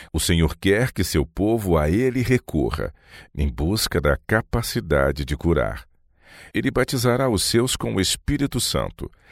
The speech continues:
capacitando-os para servir de modo que seja uma bênção ao restituírem a saúde espiritual e física aos que necessitam de cura,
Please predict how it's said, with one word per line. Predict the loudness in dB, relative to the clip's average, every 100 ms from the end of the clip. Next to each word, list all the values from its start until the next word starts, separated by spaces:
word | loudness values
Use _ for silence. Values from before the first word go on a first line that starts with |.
| -20 -2
capacitando-os | 0 0 0 -2 -4 -4 -4 -4 -6
para | -2 -2
servir | -2 -4 -4 -2 -2
de | -2
modo | -4 -2 -4 -4 -4
que | -4
seja | -2 -2 0 0
uma | 0 -4
bênção | -2 -2 0 -2 -2 -2 -6 -12 -2
ao | -2
restituírem | 0 0 0 -2 -6 -6 -2 0 0
a | -2
saúde | -2 -2 -2 -4 -4
espiritual | -6 -6 -6 -6 -6 -4 -2 -4
e |
física | -6 -4 -2 -4 -4 -4 -6 -20 -6 -2
aos | -2
que | -2
necessitam | -2 -2 -2 -4 -2 -2 -2 -4
de | -6
cura, | -8 -8 -6 -8